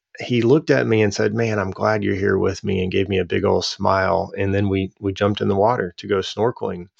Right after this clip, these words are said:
And I'll never forget that smile because it was the last smile that I was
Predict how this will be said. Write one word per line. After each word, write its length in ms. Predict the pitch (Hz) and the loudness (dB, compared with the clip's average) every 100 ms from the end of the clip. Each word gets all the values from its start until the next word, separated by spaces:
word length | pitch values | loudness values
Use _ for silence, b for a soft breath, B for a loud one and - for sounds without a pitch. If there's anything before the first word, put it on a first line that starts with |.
| B B B B B B | B B B B B B
And 80 | 107 | -2
I'll 80 | 110 | 2
never 260 | 117 143 135 | 2 2 2
forget 300 | 123 123 120 | 2 2 4
that 180 | 110 | 0
smile 400 | - 110 117 123 | -2 0 2 2
because 300 | 95 98 101 | 0 -2 0
it 60 | 101 | 0
was 120 | 98 | 0
the 120 | 92 | 0
last 280 | 98 98 95 | 2 2 0
smile 360 | - 101 98 92 | -2 0 2 0
that 100 | 92 | 0
I 80 | 90 | 0
was 300 | 90 87 | -2 -6